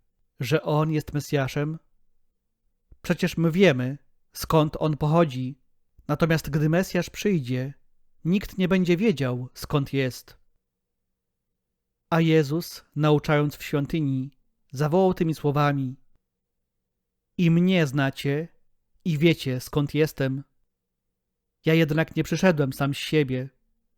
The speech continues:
lecz prawdomówny jest ten, który mnie posłał, którego wy nie znacie.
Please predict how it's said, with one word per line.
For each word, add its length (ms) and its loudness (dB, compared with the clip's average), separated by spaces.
lecz 200 0
prawdomówny 640 2
jest 260 -4
ten, 420 0
który 260 2
mnie 180 2
posłał, 640 -2
którego 380 4
wy 120 2
nie 120 2
znacie. 540 -4